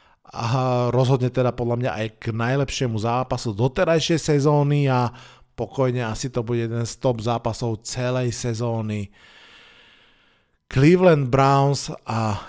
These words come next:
L A Chargers spustili neskutočnú, ale neskutočnú kanonádu, v ktorej išlo všetko, hlavne teda v útoku. Na jednej strane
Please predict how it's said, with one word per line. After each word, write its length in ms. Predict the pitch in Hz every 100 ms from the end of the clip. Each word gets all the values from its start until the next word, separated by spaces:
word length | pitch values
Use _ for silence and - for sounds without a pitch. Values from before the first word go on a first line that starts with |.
| -
L 240 | - 156 151
A 80 | 143
Chargers 880 | - 127 123 127 117 127 113 -
spustili 560 | - 123 113 - 135 117
neskutočnú, 1120 | 117 151 147 - - 143 143 131 - 131 131
ale 160 | 123 120
neskutočnú 960 | 120 131 131 - 135 131 127 - 127 -
kanonádu, 720 | - 127 131 127 120 120 120
v 120 | 107 -
ktorej 260 | 139 123 120
išlo 400 | - 113 - 117
všetko, 1040 | 101 - - 127 131 - - 113 107 - _ 95
hlavne 400 | 120 160 185 180
teda 400 | 135 139 113 87
v 80 | - - -
útoku. 640 | 139 - 127 - 101 90 - - _ _
Na 240 | 127 147
jednej 160 | 151 135
strane 480 | 123 135 131 139